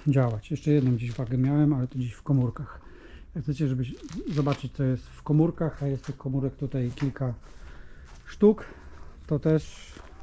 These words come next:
e, zapraszam, mogę wam pokazać, mogę wam to nakręcić, aczkolwiek nie jest to związane z tematyką garażową, ale jest to coś, co przez najbliższe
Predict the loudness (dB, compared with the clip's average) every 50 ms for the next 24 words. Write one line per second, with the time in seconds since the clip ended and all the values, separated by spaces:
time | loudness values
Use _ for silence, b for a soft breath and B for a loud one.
0 | B -6 -4 -2 0 0 2 2 2 2 2 0 0 0 0 0 0 2 4 4
1 | 4 4 2 2 4 4 2 2 0 0 0 0 -2 -2 -6 -2 2 2 4 4
2 | 2 0 0 0 0 0 0 2 0 0 -2 -2 -2 -2 -2 0 2 2 2 2
3 | 2 0 -4 -4 -6 B B B B B B B B -10 -10 -2 2 4 4 4
4 | 4 4 6 6 6 6 6 2 0 0 4 4 6 6 6 4 4 2 2 2
5 | 2 2 2 0 -4 -2 0 0 0 0 -2 -4 -2 2 4 4 6 6 4 4
6 | 4 4 4 4 4 4 4 2 0 -8 B B B B B B B B B B
7 | B B B B B B B -6 0 2 4 6 6 4 4 2 -2 -6 -2 0
8 | -2 -2 -2 -4 -6 -6 -6 -8 -8 -6 -4 -2 0 0 0 2 0 0 -2 -4
9 | -8 -12 -8 -4 -2 0 0